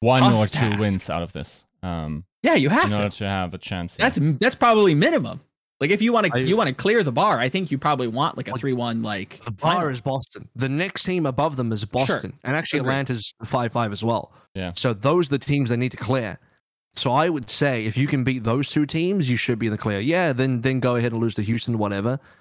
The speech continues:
Speaker 3: Uh, you're not catching up to them. I mean, those wins will be helpful, but the, really, if you can just beat Boston, Atlanta, who you said are to the, to the matches,
Speaker 2: Uh-huh.
Speaker 3: right? Um, I think that could be enough for Florida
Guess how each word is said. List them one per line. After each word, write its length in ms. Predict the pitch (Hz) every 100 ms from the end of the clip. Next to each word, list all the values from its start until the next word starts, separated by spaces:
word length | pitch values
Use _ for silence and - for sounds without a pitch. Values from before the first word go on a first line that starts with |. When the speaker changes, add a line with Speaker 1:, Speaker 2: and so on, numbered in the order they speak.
| _ _ -
Speaker 3:
Uh, 220 | 107 107
you're 140 | 107 131
not 120 | 117
catching 320 | 127 117 -
up 80 | 110
to 60 | 107
them. 360 | 110 107 117 - _ -
I 60 | 123
mean, 160 | 123
those 260 | 127 147 113
wins 200 | 127 117
will 60 | 104
be 280 | 107 113
helpful, 340 | 110 123 117 104
but 220 | 107 110
the, 80 | 113
really, 560 | 110 143 160 147 117
if 100 | 110
you 120 | 123 127
can 180 | 127 107 110
just 380 | 117 147 151 -
beat 180 | 156 123
Boston, 540 | 113 113 - 95 95 _ _ _
Atlanta, 500 | - 110 117 123 147
who 100 | 120
you 80 | 113
said 180 | - 110
are 80 | 107 -
to 160 | 123
the, 240 | 110 107 107
to 160 | -
the 80 | 110
matches, 220 | 139 135
Speaker 2:
Uh-huh. 100 | 107
Speaker 3:
right? 180 | 107 131 - _ _ _ _ -
Um, 400 | 120 117 117 113 _ 123
I 120 | 135
think 220 | - 123 104
that 240 | 123 131
could 140 | - 127
be 120 | 117
enough 440 | 110 104 104 - - _ _
for 160 | - 120
Florida 540 | - 113 110 104